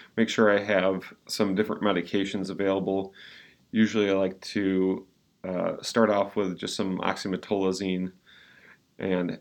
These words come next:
have that, have some lidocaine solution with epinephrine, and then, uh, T X A available as well. So kind of have everything ready so I can go through these steps. So usually my initial step in management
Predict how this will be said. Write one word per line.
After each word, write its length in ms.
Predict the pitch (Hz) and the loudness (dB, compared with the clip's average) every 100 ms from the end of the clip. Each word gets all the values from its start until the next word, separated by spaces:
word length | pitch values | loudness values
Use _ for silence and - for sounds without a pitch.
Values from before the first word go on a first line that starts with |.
| _ | _
have 260 | - 113 - | -4 -2 0
that, 380 | 92 98 - 113 | 2 2 0 0
have 180 | 123 | -2
some 380 | 113 110 104 - _ _ _ | 0 0 0 -4 _ _ _
lidocaine 480 | 101 98 98 107 101 | 4 4 4 0 -2
solution 580 | 98 92 98 95 98 95 | -4 -2 0 0 -4 -2
with 240 | 92 87 | -2 -4
epinephrine, 920 | - 95 98 95 95 - 98 92 92 87 - | -6 -6 -2 -2 -4 -4 -2 -2 -4 -6 -6
and 240 | 92 92 | -4 -2
then, 420 | 92 90 87 87 - - | -2 -2 -4 -6 -10 -6
uh, 300 | 50 85 - - | -4 -4 -6 -4
T 180 | 127 107 | 2 4
X 200 | - 104 | 4 0
A 140 | 95 | 0
available 500 | 92 98 95 95 90 | 0 0 0 0 -2
as 140 | 87 98 | -2 -2
well. 240 | 92 90 | -2 -2
So 120 | - | -4
kind 220 | 110 135 | -4 0
of 80 | 110 | 2
have 160 | 104 95 | 4 2
everything 540 | 92 92 92 90 87 - _ | 2 -2 -2 -4 -4 -8 _
ready 540 | 95 90 87 87 87 - - - | -4 0 0 0 -2 -6 -20 -20
so 200 | - 98 | -4 -2
I 20 | |
can 220 | 87 92 90 | 0 -2 -2
go 160 | 92 | -2
through 260 | - 90 95 | -4 -4 -2
these 480 | 90 87 - - - | -2 -4 -6 -8 -14
steps. 420 | - - 92 90 | -14 -4 -2 -2
So 400 | - 101 90 87 - _ _ _ _ _ _ _ | -4 0 0 -2 -10 _ _ _ _ _ _ _
usually 280 | 127 120 117 | 0 4 4
my 180 | 101 95 | 4 2
initial 300 | 98 104 98 | 0 0 -2
step 300 | - 95 - | -2 -4 -2
in 100 | 87 | -4
management 600 | 90 85 87 87 87 | -4 -4 -6 -6 -8